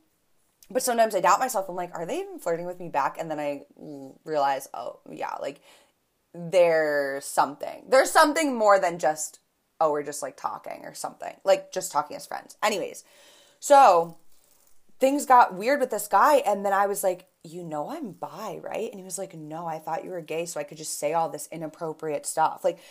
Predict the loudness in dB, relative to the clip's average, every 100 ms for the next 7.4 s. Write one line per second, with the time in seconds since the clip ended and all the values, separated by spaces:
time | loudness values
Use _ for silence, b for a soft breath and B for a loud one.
0 | b 6 6 6 2 2 0 0 0 -4
1 | -2 -4 -8 -8 -10 -6 -6 -4 -10 -10
2 | -6 -6 -4 -4 -4 -6 -6 -6 2 2
3 | 2 -6 _ _ _ _ _ _ 2 10
4 | 12 12 12 12 8 4 6 4 2 4
5 | 8 12 10 10 6 4 0 -4 -6 -8
6 | 2 4 4 -2 0 2 4 0 -4 0
7 | 0 2 0 -6